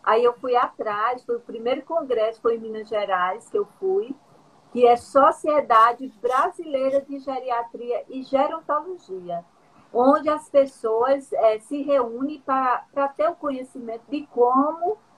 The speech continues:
cuidar da, das pessoas idosas. Então, o geriatra, aqui no Brasil, o geriatra é o médico, e a gerontologia são especialistas em gerontologia.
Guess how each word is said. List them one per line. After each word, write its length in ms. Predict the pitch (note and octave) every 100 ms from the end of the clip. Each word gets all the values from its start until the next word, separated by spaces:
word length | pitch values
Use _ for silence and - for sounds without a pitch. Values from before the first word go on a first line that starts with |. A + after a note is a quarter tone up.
| _ _ _
cuidar 340 | C#4+ C#4+ B3+ C#4
da, 160 | A#3+
das 320 | F#3 B3 C4
pessoas 460 | - B3+ B3+ A#3+ B3
idosas. 640 | D#4 A3+ G3+ F#3+ F#3 F#3+ F3+ _ _ _ _ -
Então, 420 | A#3 B3+ A#3 -
o 160 | C4 C#4+
geriatra, 840 | D4 C#4 C4 G#3 G3 A3+ - B3
aqui 160 | A3+ A3
no 120 | A3
Brasil, 520 | G#3 G3+ F#3+ G#3 G#3
o 40 | G#3+
geriatra 720 | G#3+ G#3 G#3+ F#3 F3 - F#3+
é 60 | G3+
o 80 |
médico, 640 | A3+ G#3+ F#3+ G3+ - - -
e 140 | C#4 D4
a 80 | D4+
gerontologia 1000 | C#4+ C4+ C4+ C4 A#3+ C#4 C4+ C4 C#4+ D#4
são 320 | - D#4+ A#4
especialistas 1040 | - - C#4 C4+ C4+ B3 A#3+ C4+ - C#4
em 180 | C4+ E4+
gerontologia. 1000 | D#4 D#4 E4+ E4+ D#4 F4+ G4+ A#3+ A3